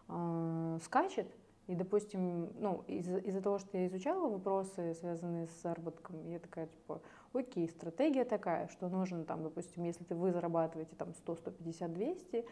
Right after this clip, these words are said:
то было бы здорово, чтобы вы, там, увеличили свой доход, там, на тридцать-сорок процентов, чтобы он у вас как-то застабилился и потом, там, рос».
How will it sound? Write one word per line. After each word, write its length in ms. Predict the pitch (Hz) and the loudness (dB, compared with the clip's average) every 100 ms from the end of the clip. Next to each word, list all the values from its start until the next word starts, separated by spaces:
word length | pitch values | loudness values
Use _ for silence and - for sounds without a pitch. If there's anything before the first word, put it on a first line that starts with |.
| - - | -12 -8
то 80 | 185 | -2
было 180 | 175 185 | 4 4
бы 160 | 170 | 4
здорово, 480 | 165 208 294 240 196 | 6 8 8 6 2
чтобы 320 | 190 175 165 | -2 -2 2
вы, 80 | 180 | 4
там, 200 | 196 175 | 2 0
увеличили 540 | 170 180 185 185 175 160 | 0 0 0 -2 -4 -4
свой 240 | - 160 | -2 0
доход, 320 | 165 165 165 | 2 2 0
там, 140 | 160 160 | 0 -6
на 80 | |
тридцать-сорок 580 | 165 175 165 - - 165 | -4 -4 -4 -4 -6 -6
процентов, 540 | - 165 285 339 330 - | -8 -4 0 0 -4 -6
чтобы 220 | 196 175 | -4 -2
он 80 | 170 | 0
у 60 | 160 | 0
вас 120 | 156 | -4
как-то 300 | - - 165 | -8 -6 -6
застабилился 680 | 165 160 170 277 269 - | -4 -2 0 -2 -4 -8
и 40 | 175 | -12
потом, 320 | - 185 208 | -6 -4 -4
там, 160 | 180 175 | -4 -4
рос». 220 | 165 131 | -4 -6